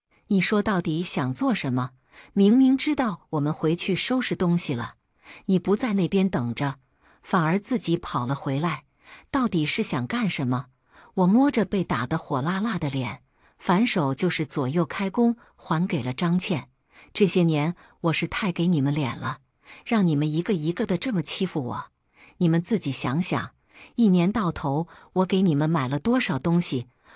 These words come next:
花了多少钱，结果呢？我中秋回去没带东西，你们要给脸色。我女儿吃只螃蟹，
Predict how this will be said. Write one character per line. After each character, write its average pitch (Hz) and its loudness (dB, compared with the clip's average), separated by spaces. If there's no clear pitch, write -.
花 190 0
了 185 2
多 220 0
少 165 -2
钱， 127 -4
结 175 2
果 151 0
呢？ 135 -4
我 185 4
中 202 4
秋 226 0
回 175 2
去 175 0
没 156 2
带 180 0
东 190 2
西， 151 -2
你 175 2
们 160 2
要 185 2
给 160 -2
脸 131 -2
色。 170 -6
我 214 2
女 202 6
儿 147 0
吃 - -2
只 269 -4
螃 156 -4
蟹， 208 0